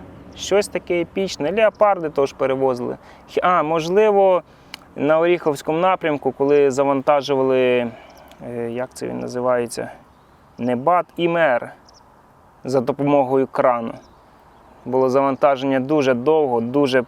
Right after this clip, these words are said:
плачевно. Да, то таке, бо він був трішки сильно розбитий. От,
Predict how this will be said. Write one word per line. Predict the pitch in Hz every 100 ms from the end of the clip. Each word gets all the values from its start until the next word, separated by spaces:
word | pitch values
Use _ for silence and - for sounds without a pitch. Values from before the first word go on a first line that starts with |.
| - - - - -
плачевно. | 147 143 135 - 175 143 123 117 - - - - - - - - - - - -
Да, | 120 120 117
то | -
таке, | 127 135 139 123 117 - - - - - - - - - -
бо | 120 127
він | 127
був | 120 120
трішки | 131 - 131
сильно | - - 139 127 123 120 - - 131
розбитий. | 123 139 165 - 117 - - - - - - - -
От, | 113 110